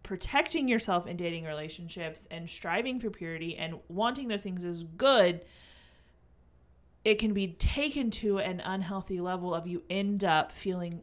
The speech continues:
yeah, it feels wrong for me to even like someone.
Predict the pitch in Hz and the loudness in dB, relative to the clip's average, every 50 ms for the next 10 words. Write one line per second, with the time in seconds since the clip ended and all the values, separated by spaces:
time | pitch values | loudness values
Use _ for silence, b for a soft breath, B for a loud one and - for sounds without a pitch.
0 | - - 208 233 208 - - - 190 196 - - 208 190 180 165 160 165 175 180 | -8 -4 0 0 0 0 0 -2 -4 -2 0 0 0 0 0 -2 -4 -4 -2 0
1 | 185 185 180 170 - 185 175 170 170 165 165 170 160 151 151 147 143 131 127 - | 0 0 -2 -4 -8 -8 -6 -6 -6 -6 -6 -8 -10 -10 -12 -12 -10 -10 -10 -12
2 | - - - - - - - - - - - - 202 | -12 -14 -16 -14 -14 -14 -12 -10 -10 -10 -10 -10 -12